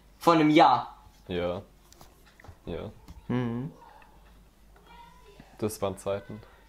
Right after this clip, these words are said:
Speaker 3: Wow. Das war echt eigentlich eine ziemlich, im Nachhinein betrachtet,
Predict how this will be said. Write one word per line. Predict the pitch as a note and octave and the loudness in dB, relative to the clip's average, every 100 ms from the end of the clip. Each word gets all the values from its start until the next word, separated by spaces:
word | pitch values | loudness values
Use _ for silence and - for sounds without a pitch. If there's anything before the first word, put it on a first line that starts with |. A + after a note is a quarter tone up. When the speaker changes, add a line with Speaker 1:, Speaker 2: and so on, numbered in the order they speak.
| - - | -20 -4
Speaker 3:
Wow. | A2 G2+ G2 - - - - - - - - - - - | 6 6 6 0 -18 -18 -20 -18 -18 -20 -20 -20 -20 -12
Das | - B2+ - | -2 0 12
war | D3 A#2 | 12 12
echt | F#3 - | 10 8
eigentlich | D#3+ D#3 | 8 6
eine | D#3+ C#3+ | 2 -2
ziemlich, | - F3 D#3 C#3+ C#3 - - - - - | 2 0 4 2 2 -12 -20 -20 -18 2
im | C#3 - B2+ | 4 6 6
Nachhinein | C#3 C3+ C#3+ A#2+ A2+ | 10 8 8 6 4
betrachtet, | A2 A#2+ G#2+ A2 | 4 2 2 -6